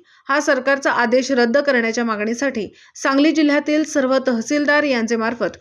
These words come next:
मुख्यमंत्री यांना शुक्रवार दिनांक बावीस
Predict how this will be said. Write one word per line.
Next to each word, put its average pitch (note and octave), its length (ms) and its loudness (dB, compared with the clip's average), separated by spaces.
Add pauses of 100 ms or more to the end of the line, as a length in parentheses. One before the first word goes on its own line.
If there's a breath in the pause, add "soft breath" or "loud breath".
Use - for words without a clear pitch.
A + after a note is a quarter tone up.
(260 loud breath)
मुख्यमंत्री D4+ 640 2
यांना B3 300 2
शुक्रवार C#4 480 0
दिनांक C#4 300 -2
बावीस B3 500 0